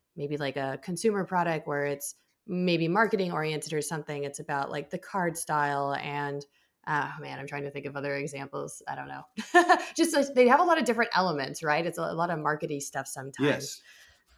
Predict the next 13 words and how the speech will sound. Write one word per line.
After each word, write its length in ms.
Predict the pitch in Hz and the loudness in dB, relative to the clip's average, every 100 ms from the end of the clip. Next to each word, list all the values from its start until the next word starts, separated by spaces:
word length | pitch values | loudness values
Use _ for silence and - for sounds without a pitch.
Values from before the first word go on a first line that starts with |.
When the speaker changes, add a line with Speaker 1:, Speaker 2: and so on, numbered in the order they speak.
| _ _ _ - _ _ _ _ _ _ _ _ _ - - - | _ _ _ -20 _ _ _ _ _ _ _ _ _ -20 -12 -4
Speaker 2:
A-, 200 | 143 160 | -2 0
absolutely. 560 | 147 - 135 131 117 | -2 0 2 2 2
I 40 | 113 | -2
mean, 260 | 135 131 | -2 -2
the, 200 | 127 139 - | -2 -4 0
uh, 280 | 131 123 127 | 0 0 0
enterprise 460 | 156 165 160 139 135 | -2 0 2 2 0
systems 480 | 123 - 123 113 - - | -6 -4 -2 -2 -6 -4
are 360 | 113 110 110 - - - - _ _ | -2 -2 -4 -10 -20 -20 -20 _ _
very 600 | 101 104 139 147 151 135 | -20 0 4 6 6 4
strongly 640 | 135 - 120 117 117 107 | 0 -2 0 2 2 -2
based 480 | 104 110 110 - - - | 0 0 0 -2 -10 -4
on 440 | 113 107 104 101 | -2 0 -2 -6